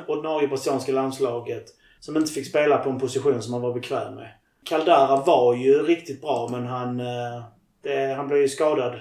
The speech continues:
Och det pungbrock eller vad det var. Jag åkte på stackaren. Piontek vräkte ju en mål. Han gjorde en del mål i början också. Castillejo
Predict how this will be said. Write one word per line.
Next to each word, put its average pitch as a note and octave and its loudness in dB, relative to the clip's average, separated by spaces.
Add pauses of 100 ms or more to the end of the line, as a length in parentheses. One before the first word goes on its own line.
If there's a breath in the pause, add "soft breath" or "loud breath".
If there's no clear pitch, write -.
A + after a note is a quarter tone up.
Och C#3+ -8
det B2+ -6
pungbrock D#3 -4
eller B2+ -4
vad C3+ -4
det C#3+ -4
var. B2+ -8 (640)
Jag C#3+ -2
åkte C#3+ -10
på C3+ -8
stackaren. B2+ -6
Piontek C3+ 2
vräkte D#3 2
ju E3 2
en D#3+ -4
mål. B2+ -2
Han C3 -4
gjorde D#3+ -2
en F3+ -6
del D#3+ -4
mål F#3 -2
i D#3+ -4
början F3+ 0
också. - -8 (840)
Castillejo C3+ 4